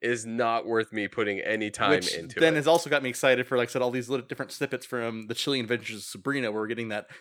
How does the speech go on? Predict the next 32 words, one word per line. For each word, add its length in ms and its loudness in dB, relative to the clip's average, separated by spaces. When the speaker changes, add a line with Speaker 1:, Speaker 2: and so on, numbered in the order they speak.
Speaker 2:
that 200 -2
dark 220 2
Sabrina 400 -2
that 160 -14
fits 200 -2
into 180 -2
that 160 0
universe 440 -4
as 140 -16
well. 340 2
Um, 380 -2
it's, 400 -8
it's 200 -4
pretty 220 -2
cool. 180 2
Like, 140 2
they 120 4
released 460 4
a 40 -4
clip 260 -2
today 280 6
from, 340 -4
uh, 220 -4
from, 260 2
uh, 100 0
s-, 180 -8
the 440 2
Chilling 200 2
Adventures 520 -4
of, 220 -2
uh, 120 -4
Sabrina, 520 -2